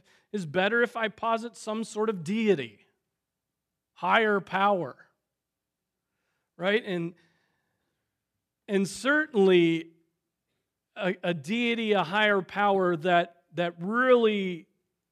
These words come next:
I can control is the best of, of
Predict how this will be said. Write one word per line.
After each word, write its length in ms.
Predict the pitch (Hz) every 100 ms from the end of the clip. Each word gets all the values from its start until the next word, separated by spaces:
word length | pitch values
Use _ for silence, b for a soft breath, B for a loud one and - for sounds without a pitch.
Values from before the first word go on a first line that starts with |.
| _
I 200 | 175 190
can 260 | - 190 175
control 800 | - 160 - 214 202 143 113 - _ _ _ _ _ _ _ _ _ _ _ _ _ _ -
is 200 | 180 131
the 100 | 160
best 520 | 135 170 165 - -
of, 120 | 139 120 _ _ -
of 200 | 139